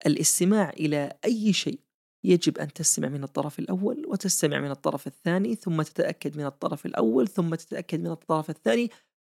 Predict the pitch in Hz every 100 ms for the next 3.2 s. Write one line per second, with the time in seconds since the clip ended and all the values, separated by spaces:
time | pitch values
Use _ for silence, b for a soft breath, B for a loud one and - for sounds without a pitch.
0 | _ 240 262 254 185 170 165 160 165 139
1 | - 160 - - - _ _ _ _ _
2 | - 175 247 254 - 202 175 151 196 -
3 | 175